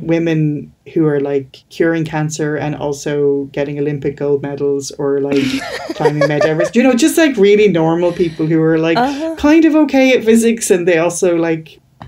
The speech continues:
Speaker 1: watch Netflix and read romance novels or whatever. Like, not, like, extraordinary, amazing people. So I think there's just so much to celebrate about normal people <laughs> doing normal things and enjoying them. So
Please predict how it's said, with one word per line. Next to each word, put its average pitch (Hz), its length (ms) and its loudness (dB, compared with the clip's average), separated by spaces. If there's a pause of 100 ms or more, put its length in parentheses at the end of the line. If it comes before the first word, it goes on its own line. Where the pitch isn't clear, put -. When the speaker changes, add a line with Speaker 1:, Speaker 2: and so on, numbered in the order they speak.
(300)
Speaker 1:
watch 170 280 -4
Netflix 156 480 -4
and 156 120 -4
read 147 200 -4
romance 147 400 -8
novels - 220 -6
or 113 100 2
whatever. 214 380 2
Like, 180 200 0
not, 190 320 2
like, 165 300 0
extraordinary, 151 920 -2
amazing 147 440 -4
people. 208 440 2 (340)
So 170 280 2
I 175 60 -2
think 233 240 4
there's 233 160 0
just 214 240 -4
so 185 140 -2
much 175 280 -6
to 170 80 -6
celebrate 151 580 -2
about 147 320 -6
normal 151 360 -2
people 151 300 -6
<laughs> 156 100 0
doing 156 360 -2
normal 165 240 0
things 160 540 -2
and 143 320 -4 (280)
enjoying 151 400 -8
them. - 220 -12 (120)
So - 280 -10